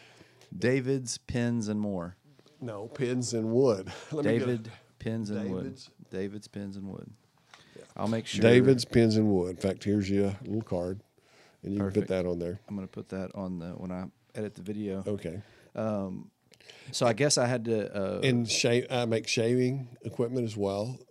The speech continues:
Speaker 2: The old-fashioned, you know, like, uh, the safety razors, or
Speaker 1: Oh, wow.
Speaker 2: the new Gillette Mach five, but also the little, uh,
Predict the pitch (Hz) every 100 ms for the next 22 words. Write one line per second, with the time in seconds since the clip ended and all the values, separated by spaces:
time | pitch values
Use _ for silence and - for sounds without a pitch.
0 | - 110 98 87 113 127 - - 117 113
1 | 127 117 117 110 104 101 - 98 95 87
2 | 92 - 110 110 117 110 110 123 143 156
3 | 101 110 120 135 156 120 87 - - _
4 | - 104 104 101 104 110 107 107 107 113
5 | 113 107 - 101 98 107 117 120 _ -
6 | - _ - 110 104 117 - 120 110 113
7 | 117 113 113 110 104 104